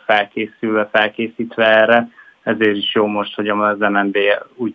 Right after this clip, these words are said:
tűnik, hogy elköteleződik, ö, ebbe az irányba. Egyébként, ö, magának a szoftverfejlesztésnek, vagy a rendszerek fejlesztését én úgy gondolom, hogy ez nem egy ilyen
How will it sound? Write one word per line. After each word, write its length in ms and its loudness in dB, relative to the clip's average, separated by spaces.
tűnik, 260 -2
hogy 120 0
elköteleződik, 1040 0
ö, 260 2
ebbe 360 2
az 120 4
irányba. 580 0
Egyébként, 560 0
ö, 300 4
magának 460 -2
a 120 -8
szoftverfejlesztésnek, 1080 -4
vagy 120 -2
a 60 0
rendszerek 640 -2
fejlesztését 840 -2
én 120 -2
úgy 120 -2
gondolom, 300 -2
hogy 100 -2
ez 120 0
nem 180 0
egy 180 -6
ilyen 260 -2